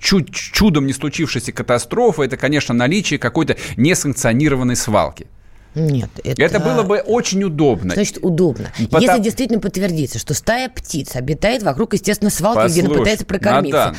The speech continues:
Speaker 2: она поднимается в воздух, и какая-то её часть попадает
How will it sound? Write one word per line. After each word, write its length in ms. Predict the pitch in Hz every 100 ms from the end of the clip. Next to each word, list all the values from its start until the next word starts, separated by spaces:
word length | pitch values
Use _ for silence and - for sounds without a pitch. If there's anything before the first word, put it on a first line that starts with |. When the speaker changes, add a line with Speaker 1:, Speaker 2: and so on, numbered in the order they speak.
| - -
Speaker 2:
она 180 | 226
поднимается 600 | 269 202 214 220 233 - 208
в 20 |
воздух, 360 | 196 131 131 - -
и 220 | 175 180 - -
какая-то 440 | 185 185 185 147 156
её 80 |
часть 260 | 160 302 -
попадает 520 | 180 156 147 214 262